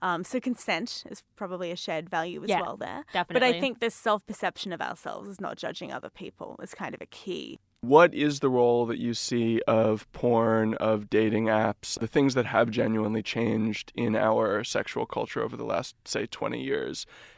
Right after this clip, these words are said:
Speaker 3: 'Cause,
Speaker 1: Mm.
Speaker 3: you know, there are ways in which we're still living in the era of the sexual revolution and the values that that gave us, but there are also a lot of ways in which things have changed pretty dramatically, pretty recently.
Speaker 1: Mm.
Speaker 3: I wonder what you think,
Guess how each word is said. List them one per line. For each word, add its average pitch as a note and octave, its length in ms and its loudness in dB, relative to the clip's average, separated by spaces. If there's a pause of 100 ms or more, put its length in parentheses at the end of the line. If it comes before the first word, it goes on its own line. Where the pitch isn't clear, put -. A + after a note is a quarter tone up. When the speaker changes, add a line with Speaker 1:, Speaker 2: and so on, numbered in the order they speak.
Speaker 3:
'Cause, A#2+ 320 2
Speaker 1:
Mm. F#3 360 -6
Speaker 3:
you D3 60 2
know, C#3 100 8
there B2+ 120 10
are - 20 8
ways C#3+ 260 10
in C3+ 80 6
which B2 160 2
we're A#2+ 100 -2
still B2 280 2
living A2+ 280 2
in A2 100 0
the A2 120 -2
era A2+ 240 2
of A2 120 0
the A2+ 80 -6
sexual A#2 340 -2
revolution A#2 440 -2
and A2+ 100 -2
the A2 40 -2
values A2+ 360 -2
that A#2 100 -10
that - 180 -6
gave - 220 -6
us, A#2+ 140 -8
but B2 180 -4
there - 80 0
are C3 60 6
also B2 260 2
a - 40 2
lot A#2 140 0
of B2 80 -6
ways - 240 -6
in - 80 -8
which - 380 -10
things B2+ 240 -8
have - 160 -10
changed - 440 -8
pretty F2+ 220 -6
dramatically, C3 800 -6
pretty - 240 -8
recently. - 560 -8 (340)
Speaker 1:
Mm. C4 480 2
Speaker 3:
I A#2 40 -2
wonder A#2 240 2
what A#2+ 140 2
you A#2 80 -4
think, - 500 -8